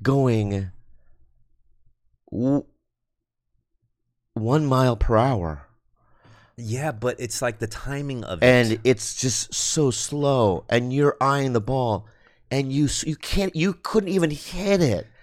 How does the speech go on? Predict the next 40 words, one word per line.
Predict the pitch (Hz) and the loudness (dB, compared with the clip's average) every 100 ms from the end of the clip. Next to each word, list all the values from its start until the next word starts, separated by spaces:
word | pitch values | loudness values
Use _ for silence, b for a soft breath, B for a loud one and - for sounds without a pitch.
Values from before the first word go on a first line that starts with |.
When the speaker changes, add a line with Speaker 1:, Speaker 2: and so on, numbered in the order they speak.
| b b | b b
Speaker 1:
And | 180 | 4
the | 175 | 6
ball | - 196 208 226 | 4 2 6 8
is | 180 139 | 8 6
bigger. | 110 123 110 | 4 2 4
What | 170 | 0
the | 247 | -2
fuck | - 151 - | 4 2 4
are | 175 | 0
you | 170 | 0
talking | - 151 | 0 2
Speaker 2:
Okay, | 190 147 | 2 2
Speaker 1:
about? | 104 226 160 | 2 2 4
Speaker 2:
whatever, | 170 156 151 127 | 4 4 2 0
dude. | 110 107 113 101 110 107 | 0 2 0 -2 -6 -2
I'm | 123 143 | 0 4
not | 160 123 | 2 4
good | 131 147 | 0 2
at | 123 120 | 0 0
softball, | 123 120 - 92 85 | 2 0 0 -2 0
so | 113 110 | 0 2
what? | 113 110 | 4 6
Speaker 1:
All | |
right, | 151 175 98 | 8 6 6
Speaker 2:
That | |
Speaker 1:
that's, | 123 156 | 6 6
Speaker 2:
doesn't | |
Speaker 1:
uh, | 147 | 6
Speaker 2:
mean | 151 | 6
Speaker 1:
that | |
Speaker 2:
make | 131 139 | 4 2
you | 143 | 0
more | 135 135 | 2 2
athletic | 117 113 127 110 | 2 2 2 2
than | 113 107 | -2 -2
me | 110 107 | -2 -4
in | 98 | -6
any | - 107 107 | -6 -4 -2
other | 101 | -2
sport. | 95 - 90 76 | -6 -6 -6 -6